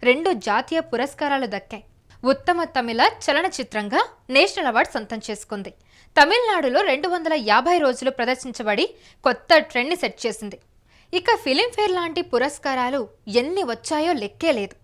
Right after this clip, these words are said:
దెబ్బకు ఒక్కసారిగా మార్కెట్తో పాటు అజిత్ ఫాలోయింగ్ కూడా అమాంతం పెరిగిపోయింది. ముందు తెలుగులో రీమేక్ చేద్దామనే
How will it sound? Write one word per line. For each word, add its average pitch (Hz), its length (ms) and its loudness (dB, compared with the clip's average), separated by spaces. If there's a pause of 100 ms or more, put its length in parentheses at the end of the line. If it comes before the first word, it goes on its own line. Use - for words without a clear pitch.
(320)
దెబ్బకు 240 440 0 (140)
ఒక్కసారిగా 269 580 0 (160)
మార్కెట్తో 262 500 0 (100)
పాటు 220 280 0 (440)
అజిత్ 277 420 4
ఫాలోయింగ్ 311 440 2
కూడా 247 200 0 (140)
అమాంతం 285 400 -6
పెరిగిపోయింది. 196 600 -10 (360)
ముందు 233 300 -2
తెలుగులో 359 320 2 (100)
రీమేక్ 349 300 -2
చేద్దామనే 285 460 0